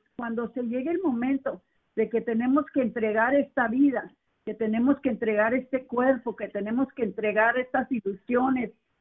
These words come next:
estos deseos de querer vivir en esta tierra, no se nos haga difícil soltarlo. Que sepamos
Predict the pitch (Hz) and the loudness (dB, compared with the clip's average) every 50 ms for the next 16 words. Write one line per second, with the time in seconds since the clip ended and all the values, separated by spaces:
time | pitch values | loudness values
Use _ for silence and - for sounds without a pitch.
0 | _ _ - 226 233 269 269 247 262 240 - - - 247 240 262 269 254 226 233 | _ _ -4 -2 2 2 2 4 4 2 0 0 0 2 4 4 4 4 2 -2
1 | - - 208 208 220 220 226 220 247 240 214 240 247 269 262 254 233 220 214 - | -4 -2 -2 -2 0 -2 0 0 0 0 2 2 2 2 2 0 0 -2 -4 -4
2 | - 233 233 - 254 247 269 277 262 247 214 180 - - _ _ _ _ _ _ | -6 -8 -8 -4 2 4 4 4 4 2 -2 -6 -6 -10 _ _ _ _ _ _
3 | _ _ _ - 226 247 269 269 269 - 320 294 294 277 214 - 254 254 247 277 | _ _ _ 0 4 6 6 6 6 6 6 8 8 6 6 2 0 0 2 2
4 | 269 269 269 247 208 - - 269 277 269 - - 262 220 185 175 - _ _ _ | 2 2 2 0 -2 0 0 -2 -2 -2 -4 -8 -8 -8 -8 -8 -10 _ _ _
5 | _ _ _ _ _ _ _ _ _ - 226 202 185 - 220 214 214 208 190 190 | _ _ _ _ _ _ _ _ _ 0 2 2 2 4 4 4 4 4 2 -2
6 | - - - _ _ _ _ _ _ _ _ _ _ _ _ _ _ _ _ _ | -8 -10 -14 _ _ _ _ _ _ _ _ _ _ _ _ _ _ _ _ _
7 | _ _ _ _ _ _ _ _ _ _ 240 233 233 233 233 - - - 254 240 | _ _ _ _ _ _ _ _ _ _ -2 0 0 0 -2 -4 -4 -4 -4 -4
8 | 240 - 254 254 269 277 302 302 285 | -2 -2 0 2 2 2 2 0 -2